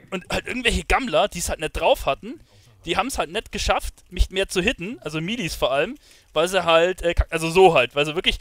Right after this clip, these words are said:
halt wie so ein Gestörter rum und konnte aber trotzdem halt immer hitten,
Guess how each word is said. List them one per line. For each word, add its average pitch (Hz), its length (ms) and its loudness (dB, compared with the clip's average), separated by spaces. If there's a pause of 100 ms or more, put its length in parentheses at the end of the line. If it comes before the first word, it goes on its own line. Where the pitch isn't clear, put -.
(180)
halt 170 140 -4
wie 202 60 -6
so 226 100 -2
ein 175 80 -2
Gestörter 185 460 2
rum 196 260 0
und 185 180 -10
konnte - 260 2
aber 175 120 2
trotzdem 196 320 -4
halt 170 100 -2
immer 175 140 0
hitten, 202 320 -8